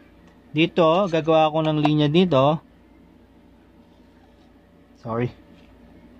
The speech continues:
Yan. Tapos, ito yung summation. Etong doon, last row na to. Ito yung summation.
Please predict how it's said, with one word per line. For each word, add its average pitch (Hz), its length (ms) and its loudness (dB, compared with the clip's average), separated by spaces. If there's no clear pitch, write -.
Yan. 113 520 -2
Tapos, 208 480 -2
ito 202 280 -8
yung 208 200 0
summation. 131 720 -2
Etong 165 360 0
doon, 165 320 4
last 165 240 2
row 151 160 4
na 123 160 2
to. 107 160 -2
Ito 127 240 -8
yung 143 80 0
summation. 110 560 -2